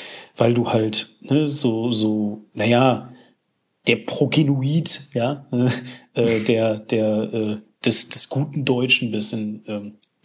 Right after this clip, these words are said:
diese, und, und, und ich meine das jetzt wirklich in einer absolut überhaupt nicht rechtsradikalen, äh, Form.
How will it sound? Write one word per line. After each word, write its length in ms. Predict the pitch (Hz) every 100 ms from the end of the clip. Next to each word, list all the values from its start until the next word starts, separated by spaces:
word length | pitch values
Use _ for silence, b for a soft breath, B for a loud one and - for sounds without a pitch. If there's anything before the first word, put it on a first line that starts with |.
| -
diese, 480 | 117 107 110 104 107
und, 300 | - 127 127
und, 120 | 135
und 120 | 127
ich 140 | 127 147
meine 100 | 143
das 120 | 135
jetzt 160 | 131
wirklich 300 | 147 143 139
in 100 | 127
einer 360 | 120 117 117 120
absolut 420 | 120 - 131 123
überhaupt 320 | - 120 127
nicht 160 | 117 -
rechtsradikalen, 760 | 117 - 117 110 107 113 110 107
äh, 300 | 104 107 107 B B B
Form. 320 | - - 131